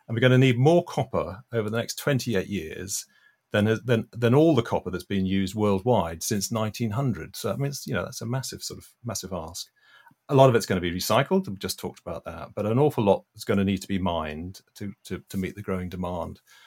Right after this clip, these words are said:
Uh, um, you know, we may even see copper wars breaking out, uh, you know, as we look for new deposits and, and new sources of copper. And it's, and it's no coincidence that,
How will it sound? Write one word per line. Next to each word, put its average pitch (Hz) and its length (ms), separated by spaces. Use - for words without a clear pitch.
Uh, 95 280
um, 101 280
you 131 120
know, 95 100
we 117 140
may 123 160
even 117 320
see 104 200
copper - 360
wars 78 680
breaking 95 340
out, 80 300
uh, 92 260
you 101 80
know, 87 80
as 92 140
we 101 80
look 95 140
for 95 100
new 95 160
deposits 92 560
and, 92 240
and 98 140
new 95 180
sources 92 460
of 76 100
copper. - 260
And 92 80
it's, - 240
and 104 120
it's - 100
no 135 140
coincidence 110 760
that, - 160